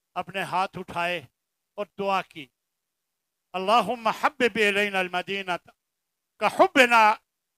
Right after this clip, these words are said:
इला मक्का", "ऐ अल्लाह, हमें मदीना इतना ही महबूब कर दे जितना हमें मक्का महबूब है, औ अशद, या उससे भी ज्यादा।"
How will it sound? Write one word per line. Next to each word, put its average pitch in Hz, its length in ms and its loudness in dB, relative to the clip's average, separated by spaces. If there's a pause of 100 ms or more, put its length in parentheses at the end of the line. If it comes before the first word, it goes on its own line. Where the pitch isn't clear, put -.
(460)
इला 214 240 2
मक्का", 185 380 -6 (640)
"ऐ 214 160 2
अल्लाह, 226 320 2 (720)
हमें 254 300 2
मदीना 262 640 0 (120)
इतना 294 300 0
ही 294 240 2
महबूब 262 480 0
कर 226 240 -2
दे 175 240 -10 (760)
जितना 277 480 -2
हमें 277 440 0 (240)
मक्का 269 340 4
महबूब 208 440 4
है, 143 100 -12 (920)
औ 294 200 4
अशद, 262 380 6 (280)
या 269 140 0
उससे 311 340 0
भी 302 160 -2
ज्यादा।" 196 340 -2